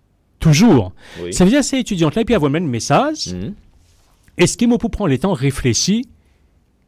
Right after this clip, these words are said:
Speaker 2: Mhm.
Speaker 1: Qui message et puis envoyer moi ? Qu'il fallait pas dire, moi, ça, ben, cours là, dans le fond,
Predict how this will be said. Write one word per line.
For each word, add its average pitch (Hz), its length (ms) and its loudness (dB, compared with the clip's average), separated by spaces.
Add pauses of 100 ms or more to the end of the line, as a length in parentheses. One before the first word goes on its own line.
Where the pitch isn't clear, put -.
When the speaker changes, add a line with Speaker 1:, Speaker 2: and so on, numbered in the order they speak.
(460)
Speaker 2:
Mhm. 92 260 -14 (160)
Speaker 1:
Qui 262 160 4
message 175 380 4
et 156 60 -2
puis 151 100 -4
envoyer 113 200 -6
moi ? - 200 -20 (300)
Qu'il 160 120 -2
fallait 247 200 2
pas 285 100 -2
dire, 139 120 -2
moi, 190 120 -2
ça, 208 140 -2
ben, 170 380 4
cours 117 340 -2
là, 220 340 4 (800)
dans 143 180 4
le 143 60 6
fond, 139 380 0